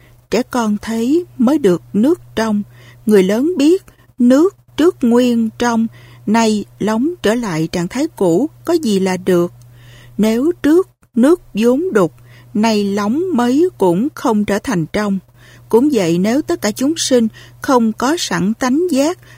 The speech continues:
dù có tu hành đến đâu, cũng không thể giác được. Chư Phật Bồ Tát trước cũng là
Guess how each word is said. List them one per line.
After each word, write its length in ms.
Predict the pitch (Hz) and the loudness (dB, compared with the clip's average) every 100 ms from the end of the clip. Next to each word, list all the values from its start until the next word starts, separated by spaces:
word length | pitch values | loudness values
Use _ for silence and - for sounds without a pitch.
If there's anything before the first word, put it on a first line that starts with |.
| - - | -14 0
dù 180 | 220 | 0
có 160 | 202 320 | 2 0
tu 200 | 330 269 | -2 -4
hành 300 | 226 190 180 | -2 -2 0
đến 180 | 233 330 | 0 0
đâu, 280 | 269 240 226 - - - | 0 -2 -4 -16 -20 0
cũng 320 | 208 180 277 | 2 2 -2
không 300 | - 240 202 190 | -2 0 0 -4
thể 380 | 214 165 156 240 - | -6 -2 -2 -4 -2
giác 520 | 233 285 349 - - | -2 -2 -6 -16 -6
được. 280 | 180 156 147 - - - - - - - - - | -2 -2 -4 -18 -20 -20 -20 -20 -20 -20 -20 0
Chư 200 | 294 277 | 2 2
Phật 400 | - 202 - - | 0 -4 -4 -4
Bồ 240 | 196 190 | -2 -2
Tát 500 | 165 240 330 - _ | -4 -4 -6 -8 _
trước 300 | 285 370 - | 0 0 0
cũng 220 | 403 202 | 0 2
là 220 | 277 196 | 0 -4